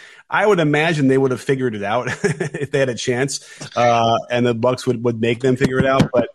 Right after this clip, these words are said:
you know, and there's other people that also could be a, a great pairing, uh, next to Giannis. But, uh, Giannis is quickly becoming sort of that, that LeBron guy who,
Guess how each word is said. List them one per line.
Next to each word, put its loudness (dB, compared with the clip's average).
you 2
know, 2
and 2
there's 0
other 0
people -2
that 0
also 0
could -2
be -2
a, -2
a -8
great -8
pairing, -4
uh, -2
next -4
to -6
Giannis. 0
But, -2
uh, 4
Giannis 2
is -2
quickly 0
becoming 0
sort -4
of -4
that, -2
that -4
LeBron 0
guy 2
who, -2